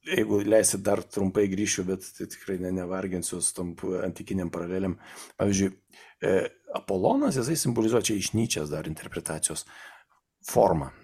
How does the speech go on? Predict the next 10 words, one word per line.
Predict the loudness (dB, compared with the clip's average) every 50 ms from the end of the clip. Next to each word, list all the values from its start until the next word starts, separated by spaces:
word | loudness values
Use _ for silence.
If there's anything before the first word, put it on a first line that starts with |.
| -20
Apolonas | -12 -8 -2 -2 0 2 2 2 0
simbolizuoja | 0 0 -2 0 2 4 4 2 2
formos | 0 -6 -2 0 2 2 2 0 0 -2 -4
suvokimą. | -4 -6 -6 -6 -4 -4 -4 -4 -4 -8 -14 _ _ _ _ -18 -18 -18 -18 -20 _
Jis | _ -4 -2 0 0
yra, | -2 2
turi | 4 4 4 4
tą | 2 0
epitetą | -2 -2 -4 -4 -4 -4 -4 -4 -4 -4
toliašaudis, | -2 -2 -2 -2 -2 0 0 2 2 2 0 -2 -4